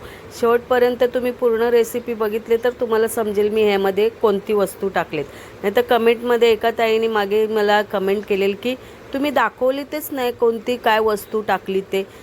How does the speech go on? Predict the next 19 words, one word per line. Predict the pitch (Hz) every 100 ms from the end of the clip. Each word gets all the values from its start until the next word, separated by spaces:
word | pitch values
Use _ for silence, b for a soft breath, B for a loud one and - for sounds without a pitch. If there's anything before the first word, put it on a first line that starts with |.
| B -
तर | 254 -
तुम्ही | 254 262
शेवटपर्यंत | 262 233 240 - 247 247 240
रेसिपी | 247 233 233 247 247
बघत | 220 214 226 240
राहिलात | 233 226 240
तर | 302 349
तुम्हाला | 311 285 262
समजेल | 262 240 220 220 -
की |
मी | 233 233 - - - -
रेसिपीमध्ये, | 208 202 240 233 233 226 226 233 B B B -
अ, | 208 208 208
कोणती | 240 226 220 269
वस्तू | 254 233 - 240
टाकते | 226 214 196 214
आणि | 214 208
वेस-, | 220 202 190
रेसिपी | 190 190 - 208 254